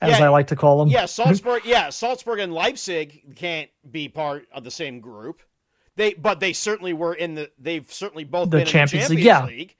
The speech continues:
Speaker 1: Mm-hmm.
Speaker 2: So I don't see the problem there, to be honest, but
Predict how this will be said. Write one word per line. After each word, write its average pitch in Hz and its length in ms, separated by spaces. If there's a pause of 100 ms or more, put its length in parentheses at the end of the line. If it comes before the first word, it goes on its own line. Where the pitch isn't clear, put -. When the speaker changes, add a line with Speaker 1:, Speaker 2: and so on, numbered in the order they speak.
Speaker 1:
Mm-hmm. 151 300
Speaker 2:
So 202 220
I 220 100
don't 294 180
see 240 100
the 185 100
problem 170 440
there, 156 380
to 170 120
be 139 160
honest, 131 560
but 139 420